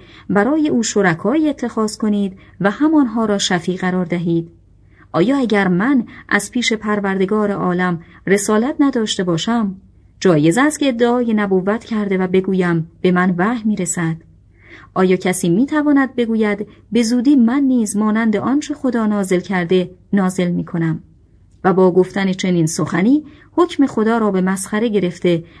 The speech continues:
و آیات او را استهزا کند؟ ناگزیر هر شنونده‌ای که دارای عقل سلیم باشد در این سه سوال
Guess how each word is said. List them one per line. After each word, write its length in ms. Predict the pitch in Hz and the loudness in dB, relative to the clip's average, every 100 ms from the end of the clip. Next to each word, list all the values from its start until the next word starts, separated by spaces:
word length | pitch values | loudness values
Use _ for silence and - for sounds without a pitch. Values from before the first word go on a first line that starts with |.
| - | -4
و 60 | 185 - | -4 -2
آیات 460 | 226 233 269 294 | -2 0 -2 -2
او 180 | 294 269 | -2 -2
را 100 | 226 | 0
استهزا 540 | 208 - 196 180 190 180 | -2 -2 -4 -2 -2 -2
کند؟ 400 | - 165 165 - - _ _ _ _ _ _ _ - | -4 -4 -4 -8 -18 _ _ _ _ _ _ _ 0
ناگزیر 580 | 226 262 262 277 330 302 | 2 2 0 2 2 0
هر 160 | 285 | -2
شنونده‌ای 680 | 294 262 233 214 208 202 214 | -2 0 0 0 0 2 0
که 140 | 202 196 | 0 0
دارای 400 | 190 190 294 302 | 2 2 0 0
عقل 220 | 269 247 | 0 -2
سلیم 380 | - 233 220 202 | -4 -2 -2 -2
باشد 420 | 202 - 190 175 - - - 202 | -4 -2 -2 -2 -10 -20 -12 0
در 200 | 226 214 | 0 2
این 140 | 294 320 | 2 0
سه 160 | 302 | -2
سوال 480 | 262 226 196 190 185 | -6 -4 -2 -2 -2